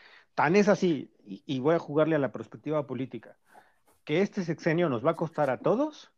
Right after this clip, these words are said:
treinta años de, de chingarle para regresar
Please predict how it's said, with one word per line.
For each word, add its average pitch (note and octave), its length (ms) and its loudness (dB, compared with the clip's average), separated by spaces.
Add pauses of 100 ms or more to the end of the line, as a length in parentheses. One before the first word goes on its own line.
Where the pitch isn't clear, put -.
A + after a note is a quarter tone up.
(480)
treinta F3 320 -2
años E3+ 220 0
de, A#2+ 220 -6
de A#2+ 180 -6
chingarle F#3 480 -4
para B2+ 180 -6
regresar B2+ 500 -2